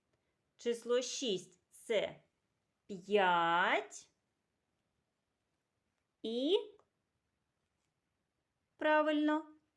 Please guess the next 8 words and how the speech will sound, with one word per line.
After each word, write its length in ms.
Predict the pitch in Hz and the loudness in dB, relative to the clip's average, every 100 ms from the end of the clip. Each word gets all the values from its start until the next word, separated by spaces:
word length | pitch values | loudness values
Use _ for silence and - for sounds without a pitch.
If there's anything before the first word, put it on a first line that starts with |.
| _ - | _ 0
один. 840 | 415 427 202 226 226 220 220 233 _ _ _ _ _ _ _ _ _ _ _ _ _ _ _ _ _ _ _ | 0 0 0 0 0 -4 -6 -10 _ _ _ _ _ _ _ _ _ _ _ _ _ _ _ _ _ _ _
Число 500 | - 240 226 233 233 | -4 -4 -4 -6 -6
шість — 580 | 233 - 214 190 - - | -6 -6 -6 -8 -12 -6
це, 400 | 220 185 165 - _ _ _ _ _ _ _ _ _ _ _ - | -2 0 -2 -14 _ _ _ _ _ _ _ _ _ _ _ -6
так, 600 | 190 180 165 202 294 - _ _ _ | -2 0 0 -2 -6 -16 _ _ _
один 1160 | 202 196 170 151 185 165 156 160 202 285 427 - _ _ _ _ _ _ _ _ _ _ _ _ _ - | 0 2 0 0 0 0 -2 -2 -2 -2 -4 -10 _ _ _ _ _ _ _ _ _ _ _ _ _ -10
і 260 | 233 285 427 571 - _ _ _ _ _ _ _ _ _ - | -4 2 2 0 -6 _ _ _ _ _ _ _ _ _ -12
п'ять. 560 | 349 392 381 392 - | -2 0 0 -4 -18